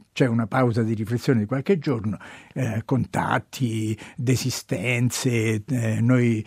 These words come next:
io scelgo questo, tu scegli quell'altro. Già la, l'estrema sinistra ha detto: "Noi i nostri dieci, undici per cento dei voti,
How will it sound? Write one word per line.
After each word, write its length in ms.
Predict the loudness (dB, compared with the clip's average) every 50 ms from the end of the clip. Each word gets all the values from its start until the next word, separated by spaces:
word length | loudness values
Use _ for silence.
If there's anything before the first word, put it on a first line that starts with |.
| -10 -10 -4
io 160 | -2 0 0
scelgo 400 | 0 2 2 2 2 4 2 2
questo, 500 | 2 2 2 2 2 0 -2 -4 -8 -8
tu 140 | -6 -4 -6
scegli 380 | -6 -4 -4 -4 -2 -2 -2 -4
quell'altro. 480 | -4 -4 -2 0 0 -2 -2 -4 -4
Già 160 | -2 0 0 2
la, 200 | 2 2 0 0 _ -4
l'estrema 400 | -4 -4 -4 -2 -2 0 0 0
sinistra 520 | 0 0 0 0 0 -2 -2 -4 -4 -4 -4 -8 -8
ha 120 | -4 -2 0
detto: 480 | 2 4 4 2 2 2 0 -2 -2 0
"Noi 380 | 0 2 4 6 6 6 4 4
i 60 | 2
nostri 520 | 2 2 2 0 -2 -4 -4 -4 -4 -4 -4
dieci, 360 | -2 0 2 2 2 0 -2 -2
undici 380 | 0 0 0 -2 -4 -6 -6
per 140 | -6 -6 -6
cento 280 | -4 -4 -4 -4 -4 -2
dei 120 | -2 0
voti, 320 | 0 2 0 0 0 -4